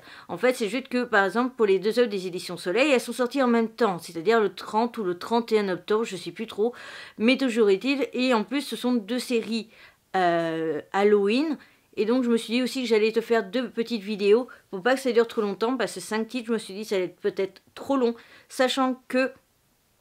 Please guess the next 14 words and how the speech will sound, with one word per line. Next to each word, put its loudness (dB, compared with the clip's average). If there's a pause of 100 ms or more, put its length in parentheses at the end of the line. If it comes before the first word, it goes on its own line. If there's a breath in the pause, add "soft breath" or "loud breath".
(220)
euh, 2
là, 6
dans 4
cette -4
série, 0
dans 4
cette -4
vidéo 2
plutôt, -2 (320 loud breath)
il -4
y 8
a 8
une 2
série 0